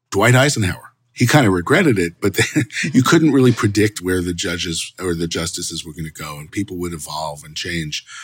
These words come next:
And what we have now is a situation where the backstage reporting probably wouldn't tell us anything terribly different from what we're seeing in public, because the system has now evolved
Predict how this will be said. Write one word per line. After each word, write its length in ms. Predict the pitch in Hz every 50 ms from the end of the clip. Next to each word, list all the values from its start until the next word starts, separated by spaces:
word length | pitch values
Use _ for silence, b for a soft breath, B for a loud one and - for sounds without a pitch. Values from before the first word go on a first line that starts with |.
| B B B - -
And 280 | 98 98 95 92 90 -
what 160 | - 110 127
we 100 | 123 117
have 240 | 110 127 135 117 98
now 560 | 107 107 120 147 196 170 110 85 85 87 - _ _ _ _ _ _ -
is 220 | - 110 110 101 107
a 80 | 101
situation 720 | 87 - 110 - - 107 98 101 123 139 - - 110 98
where 120 | 90 90 92
the 120 | 90 87
backstage 680 | 82 104 107 127 139 - - - - 104 95 92 90 -
reporting 440 | 95 90 - 123 123 131 113 98
probably 300 | - - 104 107 127 127
wouldn't 300 | 98 92 101 95 92 85
tell 200 | - 107 101 104
us 200 | 104 98 - -
anything 360 | - 92 104 104 101 107 98 82
terribly 340 | - - 95 92 87 90 87
different 360 | 85 101 95 - 98 87 82
from 160 | - 98 90
what 160 | 90 90 -
we're 100 | - 87
seeing 320 | 85 - - 95 87 85 85
in 80 | 82
public, 380 | - - - - - - - - _ _ B B B B B B B B B
because 420 | 95 90 - - 98 92 90 -
the 80 | - 90
system 420 | - - 131 123 123 - 123 104
has 180 | 95 90 90 82
now 200 | 92 92 92 90
evolved 580 | 85 85 90 95 107 123 127 120 107 - -